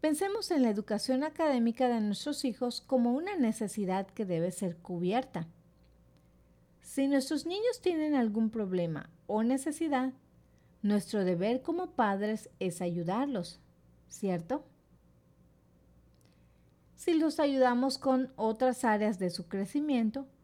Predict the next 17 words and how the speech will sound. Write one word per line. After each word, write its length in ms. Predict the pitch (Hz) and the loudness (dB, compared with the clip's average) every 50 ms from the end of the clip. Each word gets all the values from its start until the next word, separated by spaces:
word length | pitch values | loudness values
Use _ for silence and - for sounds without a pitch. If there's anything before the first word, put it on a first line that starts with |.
| - - - _ | -20 -20 -20 _
¿por 240 | - 196 196 170 165 | -2 0 0 0 -2
qué 260 | - - 208 196 185 | -6 -4 -2 0 0
no 140 | 175 175 196 | 0 0 0
hacerlo 480 | 233 233 - 302 269 233 226 247 262 262 | -2 0 0 0 2 2 2 0 -2 -2
con 160 | - 311 277 | -2 -2 -2
su 160 | - 294 262 | -2 -2 -2
desarrollo 580 | 233 214 214 - 220 208 185 185 180 185 202 202 | -2 -2 -2 -2 -4 -2 -2 -2 -2 -2 -4 -4
académico 640 | 202 - 180 160 156 160 160 170 165 - - 196 | -4 -4 -4 -2 -2 -2 -2 -2 -4 -4 -6 -6
también? 420 | 196 226 226 240 254 285 311 339 339 - - _ _ _ - _ _ _ _ _ _ _ _ - _ _ _ _ _ _ _ _ _ - - _ - _ _ _ _ _ - - - - - - _ _ _ - - | -4 -2 0 2 2 2 0 -2 -4 -12 -20 _ _ _ -20 _ _ _ _ _ _ _ _ -20 _ _ _ _ _ _ _ _ _ -20 -20 _ -20 _ _ _ _ _ -20 -20 -20 -20 -20 -20 _ _ _ -8 0
¿Quién 240 | 240 247 269 294 330 | 2 4 4 4 2
conoce 500 | - 370 370 349 277 233 220 - 247 233 | 0 -2 0 2 2 2 2 2 0 0
mejor 480 | 214 190 180 - - - 208 214 214 | 0 0 -2 -4 -6 -4 -2 0 0
a 80 | 214 208 | 0 -2
nuestros 460 | 190 180 175 - - 185 175 - - | -2 -4 -4 -6 -8 -8 -8 -4 -4
hijos 460 | 285 311 302 - 311 262 - - - - - _ _ _ | -4 -4 -4 -4 -6 -6 -6 -10 -16 -20 -20 _ _ _
que 160 | - 208 196 | 0 2 2
nosotros? 840 | 185 180 170 165 165 - - 156 151 - - - 202 - - - - | 2 2 0 -4 -6 -10 -10 -12 -12 -12 -16 -20 -20 -20 -20 -20 -20